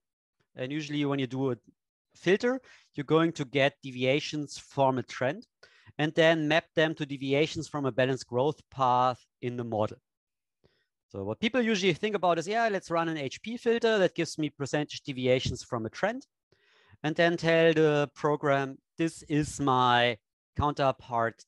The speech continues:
to, let's say, output from trend."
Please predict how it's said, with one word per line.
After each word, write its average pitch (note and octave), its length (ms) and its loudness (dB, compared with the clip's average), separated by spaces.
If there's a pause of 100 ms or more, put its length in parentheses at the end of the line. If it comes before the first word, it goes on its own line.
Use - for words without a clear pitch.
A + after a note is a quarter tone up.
to, G#2+ 500 -10 (520)
let's - 140 -18
say, G2 120 -10
output D#3+ 400 0 (1400)
from F3+ 200 -6
trend." G3+ 320 -6